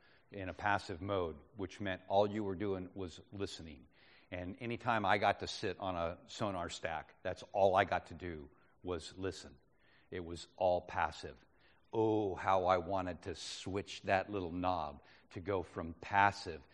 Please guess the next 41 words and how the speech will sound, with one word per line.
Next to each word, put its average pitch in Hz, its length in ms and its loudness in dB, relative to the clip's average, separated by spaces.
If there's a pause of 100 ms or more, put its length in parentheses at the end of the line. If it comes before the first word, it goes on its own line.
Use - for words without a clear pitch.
(200)
to - 140 -8 (100)
active. 90 500 0 (400)
'Cause 87 180 -10
when 98 160 -4
you 95 100 -4
go 90 260 -2
active, 117 520 0 (280)
then 104 160 -4
you're 98 180 -4
actually 98 560 -4
sending, 101 840 -4 (420)
uh, 85 220 -2 (100)
what 92 180 -4
we 92 120 -6
call 87 220 -4 (120)
pings 85 640 -6 (300)
out 117 300 0
into 107 380 -2
the 95 200 -6
ocean, 98 420 -4 (340)
uh, 95 200 -4
actively 107 480 -2
looking 101 400 -4
for 87 200 -6
things, 73 460 -10 (200)
to 113 200 -4
engage 104 680 -4
in 85 240 -10
things. 71 520 -12 (320)
I 98 80 -2
didn't 104 140 -2
get - 120 -8
to 104 80 -12
do 123 220 -4
that 80 320 -6
while 85 160 -6
I 76 100 -6
was 76 200 -12
in 73 100 -14
the 73 60 -16
Navy. 76 360 -16